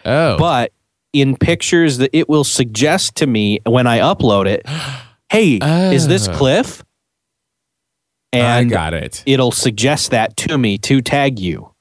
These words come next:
Speaker 1: Okay.
Speaker 2: Which was not there before.
Speaker 1: Then I misunderstood. I did not read the story. <laughs> I just read the headline.
Speaker 2: So, so, so in and of itself, this isn't a bad tool. And if I don't mind people tagging me in photos that are actually of me,
Speaker 1: Mm-hmm.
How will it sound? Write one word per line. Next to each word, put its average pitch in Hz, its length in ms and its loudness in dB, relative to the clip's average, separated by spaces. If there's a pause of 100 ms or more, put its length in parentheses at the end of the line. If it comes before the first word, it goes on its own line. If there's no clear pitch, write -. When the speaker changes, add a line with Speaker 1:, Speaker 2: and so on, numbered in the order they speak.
(140)
Speaker 1:
Okay. 139 520 2
Speaker 2:
Which 123 160 0
was 110 240 0
not 127 300 0
there 123 180 2
before. 107 720 0
Speaker 1:
Then 110 100 -2
I 120 160 0
misunderstood. 120 560 -2
I 113 80 0
did 127 160 -2
not 120 180 -2
read 107 180 -2
the 98 60 -4
story. 101 440 -2
<laughs> - 60 -8
I 120 40 -6
just 117 220 -4
read 104 140 0
the 104 120 -2
headline. 95 340 -4
Speaker 2:
So, 170 340 2 (200)
so, 220 400 0
so 165 320 2 (220)
in 254 100 4
and 240 120 4
of 151 100 2
itself, 147 500 0
this 147 220 0
isn't 196 340 2
a 143 80 2
bad 123 480 -2
tool. 104 560 0 (340)
And 127 160 2
if 135 220 0
I 170 180 0
don't 175 280 2
mind 139 580 0
people 131 640 2 (800)
tagging 156 420 2
me 127 140 4
in 107 120 0
photos 156 600 2
that 131 160 0
are 110 140 0
actually 117 520 0
of 104 280 0
me, 117 500 2
Speaker 1:
Mm-hmm. 110 360 -2